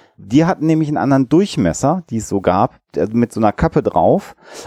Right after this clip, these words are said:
Und mit denen ging das dann direkt, da musstest du nicht verkanten. Also im Grunde genommen musst du eigentlich ja so einen Bic-Kugelschreiber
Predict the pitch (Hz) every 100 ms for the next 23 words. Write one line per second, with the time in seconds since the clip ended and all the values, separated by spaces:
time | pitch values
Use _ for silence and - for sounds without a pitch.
0 | - 113 117 107 147 220 - 208 202 196
1 | 190 190 175 - 113 139 151 139 147 -
2 | 131 - 156 139 _ - _ - 120 139
3 | 147 175 156 151 147 101 131 143 131 120
4 | 113 202 - - - 113 107 - 98 90
5 | 95 90